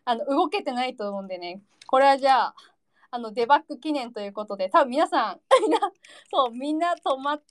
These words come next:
てる。じゃあ、みんな止まってるバグ記念で撮ります。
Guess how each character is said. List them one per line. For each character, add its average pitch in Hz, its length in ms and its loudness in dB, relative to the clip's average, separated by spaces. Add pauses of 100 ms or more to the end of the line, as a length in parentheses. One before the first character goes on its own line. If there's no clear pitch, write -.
(120)
て 285 180 -12
る。 285 240 -6 (1040)
じ 247 80 0
ゃ 233 40 2
あ、 - 20 2
み 226 220 -8
ん 285 100 -8
な 294 240 -2 (100)
止 233 100 -4
ま 247 180 -4
っ 262 60 -8 (180)
て 254 120 -6
る 240 240 -4 (520)
バ 214 180 6
グ 247 200 0 (200)
記 254 140 -12
念 233 280 -6 (220)
で 170 240 -12 (600)
撮 220 160 2
り 208 180 -10
ま 175 240 -10
す。 - 100 -20